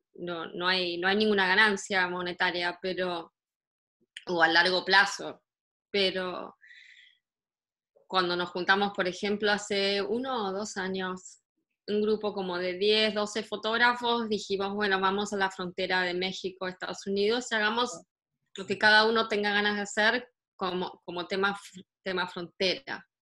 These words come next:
Este, y hay gente que hizo como un trabajo reconceptual con la idea de frontera universal,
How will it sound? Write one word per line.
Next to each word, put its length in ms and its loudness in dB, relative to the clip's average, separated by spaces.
Este, 720 -12
y 220 -4
hay 100 0
gente 360 -2
que 80 -6
hizo 200 -4
como 160 -4
un 80 -6
trabajo 420 4
reconceptual 1080 0
con 140 -6
la 80 -4
idea 260 2
de 180 -2
frontera 880 -2
universal, 1080 4